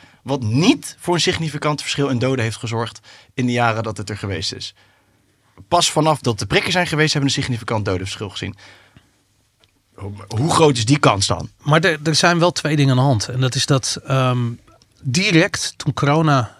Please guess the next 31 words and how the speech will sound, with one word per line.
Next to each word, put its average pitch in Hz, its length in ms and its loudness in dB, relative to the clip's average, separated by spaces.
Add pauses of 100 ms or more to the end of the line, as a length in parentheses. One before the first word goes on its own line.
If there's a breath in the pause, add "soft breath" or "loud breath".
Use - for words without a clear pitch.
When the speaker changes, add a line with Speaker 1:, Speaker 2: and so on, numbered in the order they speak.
(120)
Speaker 2:
eh, 120 320 -2
l-, 110 300 -4 (140)
eh, 117 280 -2
het, 151 160 -6
het 170 140 0
is 160 100 2
heel 190 220 6
duidelijk 156 340 2
begonnen 185 600 0
in 143 120 2
China. 101 360 0 (520 loud breath)
En 135 120 0
toen 175 140 0
vervolgens 160 380 2
had 143 200 0
je 147 80 2
die, 127 360 0
ehm, 117 400 0 (180)
die 127 160 -2
uitbraak 143 560 2
in, 123 460 -2
eh, 123 160 0
Noord-Italië. 113 800 0 (120)
Dat 143 160 0
is - 60 -2
eigenlijk 151 300 0
heel 175 140 2
snel 147 280 2
achter - 200 -6
elkaar 120 200 -2
gebeurd. 117 380 -4